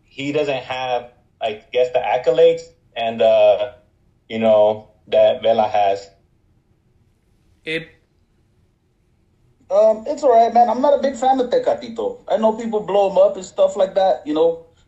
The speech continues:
Speaker 3: It mi-, it might be because he's a younger player and stuff like that, but sometimes I feel he's, like, too selfish. You know, he want, he wants to make, like, the big plays and stuff like that. Um, I, I definitely would prefer Vela.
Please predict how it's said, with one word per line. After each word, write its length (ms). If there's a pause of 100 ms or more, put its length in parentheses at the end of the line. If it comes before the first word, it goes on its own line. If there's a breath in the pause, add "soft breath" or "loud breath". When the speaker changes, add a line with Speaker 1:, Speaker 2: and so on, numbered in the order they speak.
Speaker 3:
It 120
mi-, 140
it 100
might 200
be 80
because 280
he's 140
a 80
younger 320
player 320
and 80
stuff 240
like 160
that, 180
but 100
sometimes 360
I 100
feel 200
he's, 180
like, 280
too 200
selfish. 680 (320)
You 100
know, 160
he 80
want, 200
he 60
wants 240
to 60
make, 180
like, 220
the 80
big 240
plays 260
and 100
stuff 320
like 180
that. 300 (260 soft breath)
Um, 380
I, 100 (120)
I 40
definitely 440
would 200
prefer 340
Vela. 440